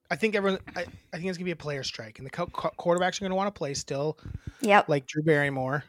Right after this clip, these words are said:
Speaker 2: <laughs>
Speaker 1: and
Speaker 2: Yeah.
Speaker 1: Bill
Speaker 2: And,
Speaker 1: Maher.
Speaker 2: uh, Bill Maher. Fucking Bill
Speaker 1: Uh,
Speaker 2: Maher.
Speaker 1: fucking loser Bill Maher is, man.
Speaker 2: Mm-hmm.
Speaker 1: Drew Barrymore's an idiot.
Speaker 2: Yeah.
Speaker 1: He's an idiot. What do you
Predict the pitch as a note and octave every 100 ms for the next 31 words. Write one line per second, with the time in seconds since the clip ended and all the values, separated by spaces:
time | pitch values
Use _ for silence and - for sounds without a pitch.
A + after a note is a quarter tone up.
0 | _ _ - - C#4 E4+ - - F#4 D#4+
1 | C4 - - C4+ D4+ - A4 F#4+ - B3+
2 | A3 G#3 F3 G3 F#3 - - G3+ A3+ A#3+
3 | F#3 G3 B3 - - - - - - -
4 | - C#3 B2+ A#2+ - - - A3 G3+ D3
5 | A#2+ A#2+ A#2+ A#2 A2 A2 A2 G#2+ G#2+ A3
6 | G3 G3+ F#3 F3+ D#3 A3+ G#3+ _ _ _
7 | _ _ D#3+ F#3+ A#3 G#3+ G3+ F#3 D#3+ -
8 | D#3 C#3+ C#3 - _ _ _ - G#3 F3+
9 | G#2+ - _ _ - - D#4 D#4+ F4+ E4+
10 | B3+ D4+ A#4